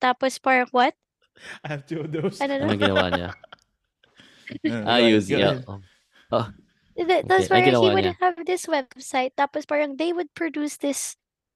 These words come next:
Speaker 1: this replicas that are really good quality, and then just for hi-, and then he would buy it, like, really, really cheap, like, probably, like, twenty, thirty dollars, and then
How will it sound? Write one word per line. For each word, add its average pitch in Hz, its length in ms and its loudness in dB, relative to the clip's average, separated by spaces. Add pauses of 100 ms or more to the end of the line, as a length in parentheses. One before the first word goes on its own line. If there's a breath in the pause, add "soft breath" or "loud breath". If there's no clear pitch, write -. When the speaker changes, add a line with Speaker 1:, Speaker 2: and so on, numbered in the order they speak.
(520)
Speaker 1:
this 277 260 -2
replicas 277 500 0
that 269 120 2
are 277 120 2
really 285 400 -6 (260)
good 269 200 0
quality, 240 580 0
and 247 200 -2
then 254 260 0
just 294 260 -6
for 330 160 -2
hi-, - 240 -8
and 262 180 -4
then 294 140 2
he 349 120 -2
would 359 140 0
buy 262 200 2
it, 262 60 -8
like, 277 180 -4
really, 403 260 4
really 320 200 -4
cheap, - 260 -10
like, 269 140 -6
probably, 381 220 -2
like, 277 200 -10
twenty, 269 320 -4
thirty 262 240 -4
dollars, 240 480 -4 (380 loud breath)
and 302 180 4
then 285 280 0